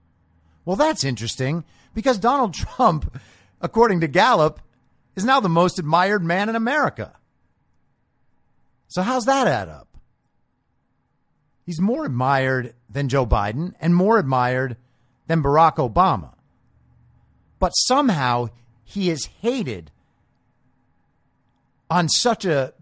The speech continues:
magnificent level that the impossible becomes possible.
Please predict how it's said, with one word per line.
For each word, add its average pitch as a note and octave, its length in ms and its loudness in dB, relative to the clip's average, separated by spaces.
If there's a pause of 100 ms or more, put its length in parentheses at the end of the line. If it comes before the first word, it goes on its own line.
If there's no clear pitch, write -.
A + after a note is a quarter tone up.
magnificent F3 840 0
level D3 480 0 (2500)
that F#3 200 2
the F#3+ 140 0
impossible F3 760 0
becomes C3+ 440 -6
possible. C3 580 -4